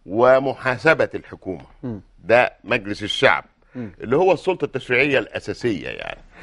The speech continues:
Speaker 2: وده اللي، آه، اداه ال-، آه، سيادة المشير طنطاوي امبارح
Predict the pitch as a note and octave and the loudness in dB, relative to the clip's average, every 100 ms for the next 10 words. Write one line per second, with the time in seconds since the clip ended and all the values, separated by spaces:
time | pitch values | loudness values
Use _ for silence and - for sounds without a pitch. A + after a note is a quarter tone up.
0 | - B2+ C#3+ G3+ G#3+ E3 D#3+ D#3 D3 C3 | -2 2 6 6 6 2 0 0 -2 -4
1 | C3+ C#3 B2 D3+ F3 G#3 - B2 C3 B2 | -4 -2 2 6 8 6 2 -6 -6 -6
2 | B2 A2+ G#2 D3+ D3 C3+ B2 D#3+ - B2+ | -4 -6 -4 -4 0 0 0 -4 -2 0
3 | B2 F3 D#3 D3 G3+ B3 - | 4 4 4 4 4 4 -4